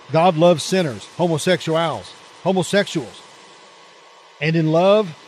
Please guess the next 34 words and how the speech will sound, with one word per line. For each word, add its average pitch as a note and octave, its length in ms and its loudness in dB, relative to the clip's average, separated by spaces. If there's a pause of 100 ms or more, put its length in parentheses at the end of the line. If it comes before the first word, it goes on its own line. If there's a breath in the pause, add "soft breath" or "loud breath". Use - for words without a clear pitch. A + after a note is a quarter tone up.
(120)
our B2+ 140 -6
God, E3+ 340 0
who D#3+ 140 0
knows E3 500 2
what D3 220 0
sin F#3 380 2
will F#3 200 6
do E3 200 2
to G3 200 4
us, G3+ 380 0 (720)
it'll D#3 260 4 (180)
ruin F#3 300 4
our E3+ 180 4
life. D#3+ 480 -4 (520)
It'll D#3 180 2
drag D#3 380 4
us E3+ 200 4
to D3+ 140 0
hell. D3 340 0 (720)
He, E3 180 -2 (340)
he F#3 140 -2
calls F3+ 340 0
upon E3 260 2
all F3 220 6
sinners A#2 500 -4 (640)
everywhere F#3 500 2
to D#3 160 -2
repent, D3+ 500 0 (600)
change F3+ 340 -2
their D#3+ 140 0
mind, E3+ 320 -2
and B2 100 -8
see F3+ 220 -2
theirself D#3+ 400 0